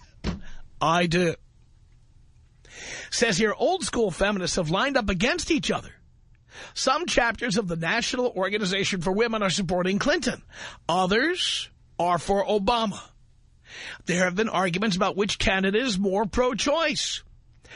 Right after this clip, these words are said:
For some women, the rise of Obama rips open a persistent wound. An older, more experienced woman is pushed aside for a younger male colleague. Well, guess what? This is not the boss, ladies.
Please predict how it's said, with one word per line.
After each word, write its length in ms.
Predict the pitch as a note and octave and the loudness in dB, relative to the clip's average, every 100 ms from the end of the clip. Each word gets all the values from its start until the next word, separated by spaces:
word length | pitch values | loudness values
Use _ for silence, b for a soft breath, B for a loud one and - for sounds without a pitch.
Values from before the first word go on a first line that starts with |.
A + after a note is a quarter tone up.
| B - | B -10
For 180 | - | -6
some 380 | - - B3 E4+ | -4 2 2 2
women, 260 | C#4 G#3 C#4 | 0 0 0
the 100 | G#3 | 0
rise 360 | F3+ F#3 F#3 | 0 0 0
of 80 | F#3 | 0
Obama 640 | F#3 E3+ F#3+ C4+ D#4 A3 A3+ B B | 0 0 2 2 0 -2 -4 B B
rips 260 | F#3 G#3 - | -2 0 2
open 240 | A#3+ B3 | 2 0
a 60 | A#3+ | -2
persistent 720 | - C#3+ - G3+ - B3 - | -2 -2 0 0 0 -2 -2
wound. 720 | F3 F3 F3+ F3 E3 D3+ C#3+ - b b b b - | 0 2 4 2 0 -2 -6 -10 b b b b -4
An 160 | C#3+ - | -2 0
older, 560 | E3 F#3 G3+ G3+ A3 | 2 4 2 2 2
more 300 | A3 F#3+ E3+ | 2 0 0
experienced 760 | E3+ - - G3 G3 G#3 A3 - | -2 -4 0 0 2 0 -2 -2
woman 280 | F3 E3 E3+ | 0 0 0
is 140 | E3+ | -2
pushed 360 | - B3 G#3+ - | 2 2 2 0
aside 500 | D#3 G#3+ F#3+ G3+ F3+ | 0 0 0 0 -2
for 160 | F#3+ | -2
a 60 | E3 | 0
younger 460 | F3 F#3 A3 B3 | 0 0 0 2
male 440 | A#3 F#3+ F#3 G3 A3 | 2 2 2 0 0
colleague. 640 | - A3 G#3 G#3 E3 D#3+ | 2 2 2 0 0 0
Well, 80 | G3+ | 0
guess 340 | G3+ F#4+ - | 2 0 0
what? 460 | B3+ C#4+ C#4+ - - B B B B | 0 0 0 -4 -14 B B B B
This 200 | - F#4+ | -4 0
is 120 | G#4 | 0
not 220 | D4 C#4+ C#4 | 2 2 0
the 80 | |
boss, 460 | A#3 G3+ A#3+ A#3 - | 0 0 2 0 -2
ladies. 400 | F3 E3 E3+ E3 | -4 -2 -2 -4